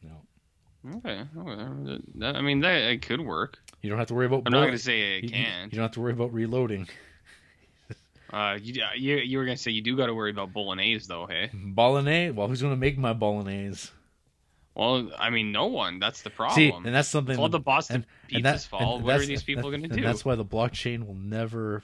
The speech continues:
Speaker 1: succeed, really, because who's gonna make the bolognese?
Speaker 2: Hmm. I mean, my instinct is saying no one.
Speaker 1: Exactly.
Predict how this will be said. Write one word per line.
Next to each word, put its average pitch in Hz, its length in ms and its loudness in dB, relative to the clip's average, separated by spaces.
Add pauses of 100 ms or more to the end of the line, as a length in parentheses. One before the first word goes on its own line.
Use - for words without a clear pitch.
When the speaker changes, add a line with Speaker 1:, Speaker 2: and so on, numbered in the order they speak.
Speaker 1:
succeed, 90 560 -12
really, 90 340 -8
because 90 520 -8
who's 110 140 -4
gonna 110 200 -2
make 107 180 -4
the 113 80 -8
bolognese? 110 800 -6 (1080)
Speaker 2:
Hmm. 104 420 -6 (680)
I 127 120 2
mean, 151 300 2 (720)
my 139 100 4
instinct 202 600 -2
is 143 120 -6
saying 123 560 -2 (960)
no 113 160 -2
one. 85 300 -10 (560)
Speaker 1:
Exactly. 82 640 -8